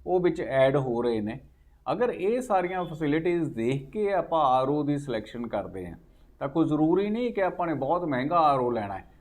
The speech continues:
ਬਹੁਤ ਘੱਟ ਕੀਮਤ ਦੇ ਵਿੱਚ, ਲੇਕਿਨ ਪਹਿਲਾਂ ਇੱਕ ਵਾਰੀ ਉਹਦੀ ਗੁਣਵੱਤਾ ਪਤਾ ਕਰਕੇ, ਇਹ ਸਾਰੀਆਂ ਚੀਜ਼ਾਂ ਦੀ ਅਗਰ ਕੁਆਲਿਟੀਜ਼ ਅਗਰ ਵਿੱਚ ਹੈਗੀਆਂ ਨੇ, ਉਹ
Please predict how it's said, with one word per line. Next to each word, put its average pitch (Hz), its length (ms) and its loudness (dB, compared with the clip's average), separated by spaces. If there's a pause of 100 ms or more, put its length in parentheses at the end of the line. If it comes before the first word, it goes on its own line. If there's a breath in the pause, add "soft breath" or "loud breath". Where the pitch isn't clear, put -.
(180 soft breath)
ਬਹੁਤ 180 400 -2
ਘੱਟ 156 160 0
ਕੀਮਤ 143 380 2
ਦੇ 131 160 0
ਵਿੱਚ, 180 260 0
ਲੇਕਿਨ 151 420 0
ਪਹਿਲਾਂ 185 380 -2
ਇੱਕ 160 220 -4
ਵਾਰੀ 160 200 2
ਉਹਦੀ 180 220 2
ਗੁਣਵੱਤਾ 151 580 2
ਪਤਾ 147 280 4
ਕਰਕੇ, 110 480 -2 (920)
ਇਹ 185 160 4
ਸਾਰੀਆਂ 185 380 4
ਚੀਜ਼ਾਂ 156 480 4
ਦੀ 156 340 6
ਅਗਰ 151 180 2
ਕੁਆਲਿਟੀਜ਼ 143 560 2
ਅਗਰ 135 220 2
ਵਿੱਚ 127 260 -2
ਹੈਗੀਆਂ 120 500 -2
ਨੇ, 208 220 -4 (540 loud breath)
ਉਹ 175 240 -2